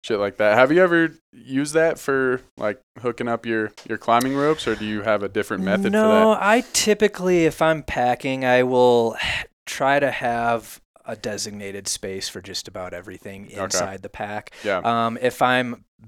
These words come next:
Speaker 2: backpacking or I'm on, like, a really long hike and for whatever reason need, like, um,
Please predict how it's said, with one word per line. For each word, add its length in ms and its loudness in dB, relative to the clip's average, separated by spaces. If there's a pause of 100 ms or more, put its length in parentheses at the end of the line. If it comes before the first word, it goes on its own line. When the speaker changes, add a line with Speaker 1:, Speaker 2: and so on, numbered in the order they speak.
Speaker 2:
backpacking 840 -2
or 280 -2
I'm 120 -6
on, 300 -4
like, 340 -6
a 140 -6
really 500 -10
long 380 -6
hike 340 -8
and 100 -14
for 160 -12
whatever 540 -6
reason 400 -10
need, 260 -10
like, 500 -8 (600)
um, 720 -8